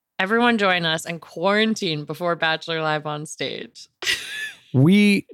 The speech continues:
Speaker 2: sincerely want to try to glorify the L A Bachelor Live on Stage event in L A this year. Uh, it's a truly strange and wonderful experience,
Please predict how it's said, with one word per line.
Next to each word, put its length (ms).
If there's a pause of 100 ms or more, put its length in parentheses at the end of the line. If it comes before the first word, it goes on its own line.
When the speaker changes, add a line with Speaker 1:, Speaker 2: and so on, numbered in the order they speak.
(140)
Speaker 2:
sincerely 680
want 220
to 80
try 220
to 40
glorify 720
the 200
L 160
A 60
Bachelor 340
Live 240
on 100
Stage 260
event 320
in 160
L 220
A 100
this 240
year. 280 (580)
Uh, 300
it's 180
a 60
truly 440
strange 400
and 140
wonderful 380
experience, 840